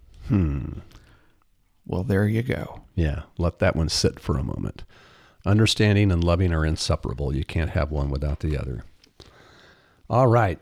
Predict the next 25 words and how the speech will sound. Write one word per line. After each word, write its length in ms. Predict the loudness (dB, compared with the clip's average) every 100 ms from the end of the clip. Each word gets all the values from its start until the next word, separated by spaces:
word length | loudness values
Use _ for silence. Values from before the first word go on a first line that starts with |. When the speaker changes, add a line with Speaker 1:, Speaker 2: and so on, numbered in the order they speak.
| 2
Speaker 1:
In 100 | 6
the 80 | 8
remainder 460 | 8 6 6 4
of 100 | 2
The 80 | 4
Art 160 | 2 2
of 80 | 0
Listening, 380 | -2 0 -2
Fromm 260 | 2 4 4
goes 220 | 4 4
on 180 | 4 2
to 100 | 0
detail 380 | 0 0 2 0
the 80 | 0
techniques, 600 | -2 0 2 0 0 -4
dynamics, 580 | 0 2 2 2 0 0
and 100 | 2
mindsets 680 | 2 2 0 0 0 -2 -2
that 120 | 0
make 220 | 0 -2
for 220 | 0 2
an 140 | 2 0 -4
optimal 540 | -6 -2 0 0 0
listening 480 | -2 0 0 0 0
relationship 760 | -2 0 0 0 -2 -2 -4